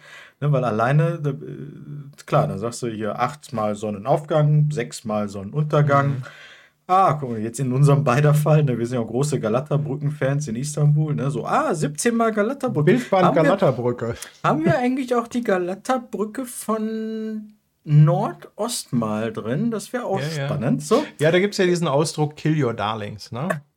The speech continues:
Speaker 1: Genau,
Speaker 2: Also derjenige,
Speaker 1: so.
Speaker 2: der die Fotos macht, hat, verbindet damit natürlich etwas ganz anderes. Und man muss sich eigentlich bei jedem Foto fragen, habe ich diese Geschichte schon einmal erzählt? Also,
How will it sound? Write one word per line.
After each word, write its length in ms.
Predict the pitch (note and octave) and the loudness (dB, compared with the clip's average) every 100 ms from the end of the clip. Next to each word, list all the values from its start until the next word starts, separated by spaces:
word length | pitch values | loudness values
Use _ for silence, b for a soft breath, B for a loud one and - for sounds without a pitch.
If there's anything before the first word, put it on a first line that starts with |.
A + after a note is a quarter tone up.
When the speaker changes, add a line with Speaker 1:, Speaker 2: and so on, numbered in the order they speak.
| - | 2
Speaker 1:
Genau, 240 | F#4+ F#4+ | 4 6
Speaker 2:
Also 120 | B2 | 4
derjenige, 540 | C#3+ D3+ E3+ D3+ E3 D#3 | 2 0 4 4 2 0
Speaker 1:
so. 60 | |
Speaker 2:
der 100 | C#3 | -2
die 100 | C3 | -4
Fotos 480 | B2+ C#3 C3+ B2 - | -6 -4 -4 -4 -4
macht, 460 | A#2 E3 - - - B B B B - | -2 -2 -2 -16 -20 B B B B -14
hat, 640 | - C#3 - - - - | -4 -4 -4 -14 -14 -16
verbindet 540 | - A#2+ A2+ E3 E3 C#3+ | -6 -4 -2 -2 0 -2
damit 240 | B2+ C3+ | -2 -2
natürlich 400 | B2 - A#2+ A#2 | -4 -4 -8 -8
etwas 320 | A2 A2+ A2 | -8 -8 -8
ganz 300 | G2+ G#2 G#2+ | -8 -8 -8
anderes. 720 | - G2+ G2+ G2+ E2+ - - - | -10 -12 -12 -10 -6 -8 -8 -14
Und 640 | A#2 A2 A2 A2 A2 - | -10 -8 -10 -12 -14 -14
man 160 | A#2 A2+ | -8 -4
muss 200 | D3+ - | -4 -2
sich 220 | D#3 - | -6 -6
eigentlich 320 | A2+ B2+ B2 | -8 -6 -8
bei 120 | - | -8
jedem 580 | G#2+ A#2 C3 D#3 D#3+ D#3 | -10 -8 -6 -6 -4 -6
Foto 640 | - A#2+ B2 B2+ B2 B2+ - B B B B B B _ _ | -4 -6 -6 -4 -2 -4 -6 B B B B B B _ _
fragen, 800 | - - A2+ A2+ C3+ E3+ A#3 C4+ _ _ _ _ _ _ _ | -20 -18 -12 -4 -2 0 0 -2 _ _ _ _ _ _ _
habe 420 | - C3+ E3 F#3 F3+ | -8 -2 -2 -2 -4
ich 300 | E3+ - C3 | -4 -6 -8
diese 300 | C#3 D#3 C#3+ | -4 -2 -2
Geschichte 540 | B2+ - D#3+ - E3+ | -2 -4 -6 -6 -8
schon 220 | D3 B2+ G#2+ | -6 -6 -4
einmal 300 | A#2 B2 A2+ | -6 -4 -4
erzählt? 560 | A2+ - G2+ G2+ - _ _ _ _ _ _ _ _ _ B2 | -6 -8 -8 -10 -16 _ _ _ _ _ _ _ _ _ 0
Also, 240 | C#3 | 0